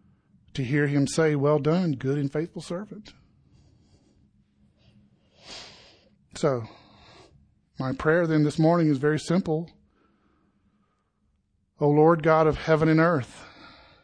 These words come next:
who is, who was, and who is to come, imbue us with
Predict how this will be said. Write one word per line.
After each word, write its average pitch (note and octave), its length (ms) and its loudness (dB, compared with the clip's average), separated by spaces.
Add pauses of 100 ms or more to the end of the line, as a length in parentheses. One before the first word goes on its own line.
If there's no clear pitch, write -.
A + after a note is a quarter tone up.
(600)
who D#3 180 0
is, F3+ 680 -2 (1000)
who D#3 120 0
was, E3 720 0 (1080)
and C#3 120 -4
who C#3+ 160 0
is D#3+ 200 -2
to D#3 120 -6
come, D#3+ 480 -2 (3250)
imbue E3+ 580 2
us C#3 320 0
with C3+ 440 -4